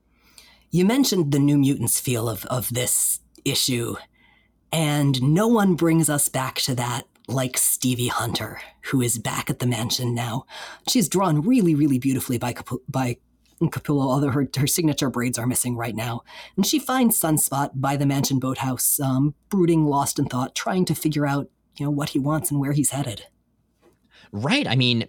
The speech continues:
Speaker 2: he worked for Gideon for a long time, a dude that was totally playing him and then tried to kill him. He got his powers altered in weird ways he doesn't understand. Now he's back with a team that is barely recognizable. I mean, they were running around with Cable, and now they're in all these weird outfits.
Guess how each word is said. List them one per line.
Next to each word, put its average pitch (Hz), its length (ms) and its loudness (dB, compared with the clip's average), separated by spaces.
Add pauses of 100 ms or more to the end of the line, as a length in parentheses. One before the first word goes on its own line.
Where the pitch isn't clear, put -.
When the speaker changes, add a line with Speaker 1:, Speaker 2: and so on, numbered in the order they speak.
Speaker 2:
he - 180 0
worked 202 320 2
for 127 140 0
Gideon 175 420 0
for 104 160 -2
a 92 60 0
long 92 200 -2
time, 131 220 -2
a 135 60 0
dude 180 240 2
that 170 60 0
was 123 100 0
totally 208 460 -2
playing 180 360 0
him 107 160 0
and 101 100 0
then 117 120 0
tried 120 320 -4
to 95 80 -6
kill - 300 -6
him. 135 340 -2 (260)
He 185 80 0
got 202 80 4
his 160 100 0
powers 208 400 0
altered 131 380 -2
in 92 80 -2
weird 131 240 0
ways 135 220 0
he 123 100 0
doesn't 123 280 -2
understand. 135 580 0
Now 160 140 0
he's 185 140 0
back 147 280 -2
with 139 100 -4
a 104 60 -6
team 180 340 2
that 117 120 0
is 98 120 -2
barely 127 600 0
recognizable. 95 800 -2
I 123 40 0
mean, 113 100 0
they 117 60 2
were 110 100 2
running 135 220 0
around 131 200 0
with 110 140 -4
Cable, 170 380 0
and 92 60 -2
now 113 120 0
they're 135 160 0
in 135 60 0
all 135 100 0
these 131 160 -2
weird 113 300 -2
outfits. - 640 -4